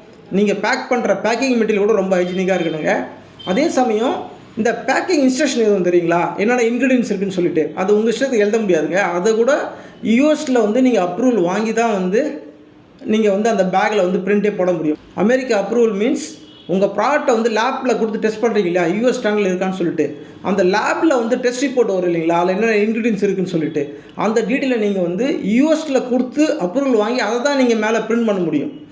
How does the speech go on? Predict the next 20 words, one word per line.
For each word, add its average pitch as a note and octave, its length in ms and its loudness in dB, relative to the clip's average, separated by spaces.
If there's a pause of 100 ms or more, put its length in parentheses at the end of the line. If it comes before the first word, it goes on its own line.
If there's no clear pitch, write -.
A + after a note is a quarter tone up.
(140)
உங்க B3 200 4
இஷ்டத்துக்கு C4+ 320 0
எதுவும் A3 340 0
பிரிண்ட் G3 140 -2
பண்ண F#3+ 140 -4
முடியாது. D3+ 420 -2
So, A#3 220 0
நிறைய G#3 380 0
rules A3+ 300 0
and G3 140 2
regulation G#3 320 0
இருக்கு. - 580 -2 (240)
இதை B3+ 200 2
வந்து C4+ 400 2 (200)
உங்களுடைய A3+ 460 2
அமெரிக்க B3 360 0
இம்போர்ட்டர் A3 440 0
உங்களுக்கு F#3+ 340 0
கைட் G3+ 200 -2
பண்ணுவாரு. F3+ 420 0